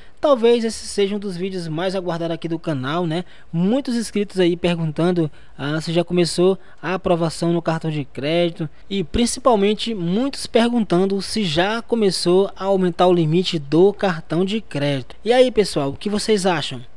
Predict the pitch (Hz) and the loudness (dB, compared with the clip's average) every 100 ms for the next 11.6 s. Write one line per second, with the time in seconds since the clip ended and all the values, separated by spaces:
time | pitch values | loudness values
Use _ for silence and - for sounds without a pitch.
0 | - 220 220 190 220 240 277 294 269 247 | -2 2 2 2 2 2 0 -2 0 2
1 | 202 147 131 - - 226 254 - 185 190 | 4 2 -2 -10 -2 4 6 4 2 2
2 | 196 - 233 247 247 - 208 190 202 - | 0 -2 -2 0 -2 4 4 6 4 0
3 | - 254 - - 208 180 139 123 131 190 | -4 -4 -4 2 4 6 2 -4 -2 2
4 | 190 - 202 214 180 165 180 190 - - | 4 4 2 4 4 4 2 -2 -10 -10
5 | - 208 202 147 160 226 254 233 - 196 | 2 4 4 2 2 2 0 0 2 2
6 | 165 175 180 190 165 180 180 202 214 170 | 4 4 6 4 4 2 0 0 2 4
7 | 143 - 131 180 - - - - 165 220 | 2 -2 -4 -4 -6 -14 -16 -6 2 6
8 | 262 247 285 285 - - 220 233 233 202 | 6 6 0 -4 -10 -2 0 4 4 4
9 | 208 202 196 202 202 202 190 196 190 175 | 4 4 4 2 2 0 2 0 2 2
10 | 160 175 185 175 - 143 160 185 208 190 | 2 2 2 0 -2 0 0 0 0 2
11 | 226 214 180 190 208 247 | 0 2 4 4 4 -4